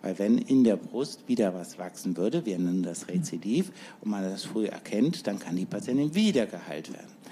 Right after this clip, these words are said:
Das heißt, ein Rückfall bedeutet noch nicht, dass die Patientin nicht heilbar ist. Nur wenn zum Beispiel Metastasen, äh, vorliegen. Grundsätzlich war, wie ein-, eingangs gesagt,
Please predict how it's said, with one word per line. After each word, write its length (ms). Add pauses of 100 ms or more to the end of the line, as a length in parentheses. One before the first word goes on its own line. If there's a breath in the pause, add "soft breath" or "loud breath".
(240 loud breath)
Das 180
heißt, 240
ein 140
Rückfall 480
bedeutet 480
noch 240
nicht, 380
dass 120
die 80
Patientin 480
nicht 260
heilbar 480
ist. 240 (440 loud breath)
Nur 400 (460)
wenn 260 (120)
zum 160
Beispiel 320
Metastasen, 880
äh, 100
vorliegen. 680 (520 loud breath)
Grundsätzlich 800
war, 260
wie 140
ein-, 380
eingangs 600
gesagt, 400